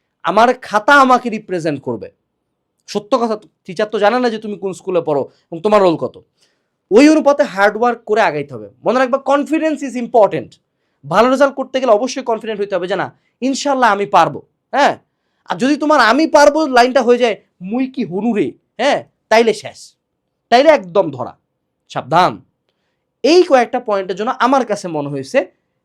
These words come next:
ট্যালেন্ট পুলে বৃত্তি আমি পাইনি। Do I regret this? হালকা।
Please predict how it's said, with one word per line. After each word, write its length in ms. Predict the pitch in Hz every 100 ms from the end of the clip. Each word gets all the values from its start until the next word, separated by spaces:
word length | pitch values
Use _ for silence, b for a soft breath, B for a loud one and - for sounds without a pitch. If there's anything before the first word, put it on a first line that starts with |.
| -
ট্যালেন্ট 280 | 202 175 156
পুলে 140 | 151
বৃত্তি 220 | 143 143
আমি 100 | 127
পাইনি। 240 | 120 107 98 _ 147
Do 80 |
I 160 | 240 285
regret 340 | 262 214 294 214
this? 160 | 320 381 _ _ _ _ _
হালকা। 440 | 226 220 160 113